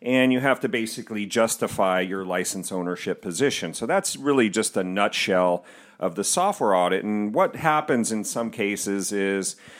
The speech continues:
you know, we get this situation where somebody has a proof of purchase, but it's actually from an old employer. And they'll say, "Well, you know, I,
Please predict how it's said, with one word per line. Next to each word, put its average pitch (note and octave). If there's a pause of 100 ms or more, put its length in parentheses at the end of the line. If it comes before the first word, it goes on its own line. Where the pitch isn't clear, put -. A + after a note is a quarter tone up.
(120)
you A#2
know, A2
we A2
get B2+
this B2
situation A2+
where G2
somebody B2+
has G#2+
a F#2+
proof C#3+
of G2+
purchase, C3+
but A2+
it's A2+
actually B2+
from A2
an G#2
old G2+
employer. G2+ (500)
And A#2+
they'll A#2+
say, A#2+
"Well, D#3
you C#3+
know, C3+
I, B2